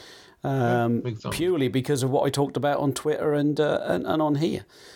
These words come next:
Speaker 1: So, um, yeah, I can, I, I've got no worries on that. So, yeah, I bought the, um, A P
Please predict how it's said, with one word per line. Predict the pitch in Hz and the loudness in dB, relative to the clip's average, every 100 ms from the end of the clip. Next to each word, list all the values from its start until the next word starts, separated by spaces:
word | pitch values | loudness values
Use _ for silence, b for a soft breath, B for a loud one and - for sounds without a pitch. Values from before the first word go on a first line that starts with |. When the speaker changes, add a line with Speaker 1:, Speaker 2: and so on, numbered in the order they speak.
| B | B
Speaker 1:
So, | - - 131 127 123 123 | -4 0 2 2 2 2
um, | 123 123 123 - | 2 2 2 0
yeah, | 156 113 123 | 0 0 0
I | 127 | 0
can, | 120 - | 0 -2
I, | 139 - | 0 2
I've | 139 | 2
got | 135 | 2
no | 131 127 | 2 0
worries | 117 104 104 107 127 | 2 2 2 0 0
on | 104 101 | 0 2
that. | 95 107 - B B | 2 0 -2 B B
So, | - 180 | -2 0
yeah, | 202 | 2
I | 175 | 2
bought | 254 - | 0 0
the, | 208 190 175 | 0 0 2
um, | 165 156 147 143 139 - - | 2 2 2 2 0 -4 -2
A | 160 175 | 0 0
P | 151 | 0